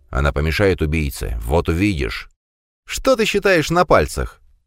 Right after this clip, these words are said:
"А ты сам так не делаешь? Я считаю секунды между вспышкой молнии и первым звуком грома". "Шесть, значит, между нами и громом два километра.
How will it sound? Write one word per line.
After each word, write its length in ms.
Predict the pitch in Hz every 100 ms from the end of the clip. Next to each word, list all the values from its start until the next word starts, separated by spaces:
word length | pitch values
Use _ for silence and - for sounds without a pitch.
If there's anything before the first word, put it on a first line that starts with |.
| -
"А 140 | -
ты 120 | 71
сам 340 | 73 107 78 65
так 220 | 71 71
не 160 | 67
делаешь? 580 | 62 82 127 95 - - -
Я 160 | 53
считаю 340 | - 76 85 85
секунды 480 | - - 85 80
между 320 | 92 82 71 73
вспышкой 500 | - - 82 - 60
молнии 480 | 67 107 117 113
и 180 | 110 104
первым 460 | - 78 76 92 113
звуком 540 | 73 65 69 - 104
грома". 600 | 85 65 62 58 57 53 - _ _ _ _ _ _
"Шесть, 520 | - - 107 - -
значит, 480 | 73 - 78 95 -
между 340 | 73 82 71 80
нами 300 | 85 78 69
и 40 |
громом 460 | 67 85 107 117 87
два 240 | 62 76
километра. 680 | - 82 73 65 - 65 60